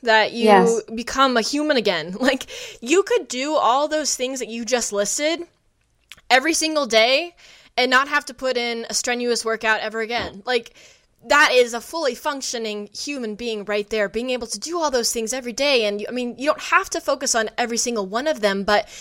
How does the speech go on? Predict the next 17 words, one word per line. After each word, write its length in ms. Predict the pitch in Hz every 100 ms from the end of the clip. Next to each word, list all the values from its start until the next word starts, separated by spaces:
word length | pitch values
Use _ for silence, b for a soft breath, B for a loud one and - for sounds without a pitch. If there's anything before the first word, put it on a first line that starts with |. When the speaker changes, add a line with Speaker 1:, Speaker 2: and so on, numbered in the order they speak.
| B B B B
Speaker 1:
when 180 | 269
you 80 | 330
can 160 | 349 339
start 240 | - 262
incorporating 640 | 240 240 254 262 226 214 190
most 300 | 180 269 -
of 80 | 262
those 260 | 254 254
things 380 | - 240 240 233
as 180 | - - -
often 340 | 254 302 269
as 220 | 240 214
you 60 | 214
can, 520 | - 226 214 277 370 392 B B B
you 180 | 220 262
realize 460 | 247 302 453 392 254
how 600 | 226 233 262 269 269 214